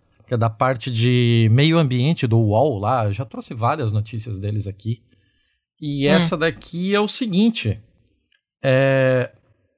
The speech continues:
Speaker 1: ao primeiro momento não tem nada demais, são onças caçando, que é o que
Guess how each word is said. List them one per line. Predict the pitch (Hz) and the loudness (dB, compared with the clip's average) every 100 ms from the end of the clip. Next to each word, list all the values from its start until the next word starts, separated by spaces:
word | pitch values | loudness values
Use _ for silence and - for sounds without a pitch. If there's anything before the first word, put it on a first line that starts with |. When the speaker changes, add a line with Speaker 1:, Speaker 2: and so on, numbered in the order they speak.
| _ _ | _ _
Speaker 1:
ao | - 143 | -2 -2
primeiro | 113 151 170 190 | 0 0 0 0
momento | 226 170 185 | 0 0 0
não | 196 190 | -2 -2
tem | 208 | 0
nada | 185 165 175 | 0 0 -2
demais, | 175 170 117 | -2 0 0
são | 113 135 - | 0 -2 -2
onças | 143 170 180 - | -2 -2 -4 -4
caçando, | 180 - 165 120 95 - _ _ _ _ | -4 -4 0 0 -2 -6 _ _ _ _
que | - 190 | -4 0
é | |
o | 147 | 0
que | 147 165 170 | -4 -8 -8